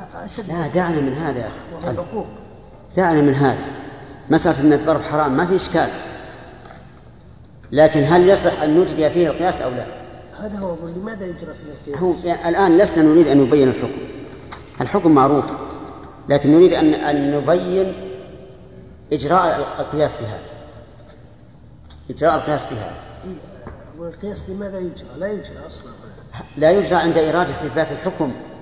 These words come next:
Speaker 2: ولهذا غلط على بعض الناس على الظاهرية الذين قالوا إنه، إنهم يقولون بعدم تحريم الضرب مع تحريم الخفيف. نقول: ما، ما قالوا هذا، هم يقولون بالتحريم لكن من جهة أخرى.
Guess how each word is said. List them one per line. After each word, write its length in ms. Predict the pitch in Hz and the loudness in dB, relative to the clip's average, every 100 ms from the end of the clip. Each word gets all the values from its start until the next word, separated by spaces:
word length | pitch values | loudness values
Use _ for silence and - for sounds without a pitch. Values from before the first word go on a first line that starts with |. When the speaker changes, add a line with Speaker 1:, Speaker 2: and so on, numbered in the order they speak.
| - - - - | -20 -20 -16 -2
Speaker 2:
ولهذا 420 | 147 160 185 170 | 0 2 2 2
غلط 340 | 190 208 185 | 4 2 4
على 320 | 151 143 143 - | 2 4 2 0
بعض 160 | 127 139 | -2 0
الناس 280 | 151 156 | -2 -2
على 100 | 165 | -2
الظاهرية 520 | 131 147 131 151 147 127 | 0 0 0 0 -2 -2
الذين 300 | 131 135 131 | -2 -2 0
قالوا 400 | 160 151 151 143 | 2 4 2 0
إنه، 380 | 143 135 143 139 - - - | -2 0 -2 -6 -12 -10 -4
إنهم 260 | 143 139 | 0 0
يقولون 420 | 139 131 151 170 | 0 0 2 2
بعدم 360 | 147 139 151 139 | 2 2 2 0
تحريم 380 | - 127 143 135 | 0 0 2 2
الضرب 320 | 117 175 185 - - - - - - | 6 6 6 2 -4 -6 -8 -10 -2
مع 160 | 135 143 | 2 2
تحريم 260 | 143 110 107 | 2 -2 -6
الخفيف. 340 | 104 101 - | -8 -14 -12
نقول: 180 | 123 147 | -8 -4
ما، 200 | 190 180 - | -4 -6 -4
ما 140 | 185 | -4
قالوا 280 | 202 190 165 | -2 -2 -2
هذا، 280 | 143 - - - - - 143 135 - - - - - - - - - - - - - - - - | -2 -8 -14 -18 -18 -18 -18 -18 -20 -20 -20 -20 -20 -20 -20 -20 -20 -20 -20 -20 -20 -20 -16 -6
هم 120 | 127 | -4
يقولون 240 | 151 185 | 2 4
بالتحريم 500 | 180 - - 196 160 | 4 0 2 4 6
لكن 220 | 135 131 | 4 2
من 60 | 156 | 2
جهة 320 | 170 160 175 | 2 2 2
أخرى. 200 | 180 110 | 0 -4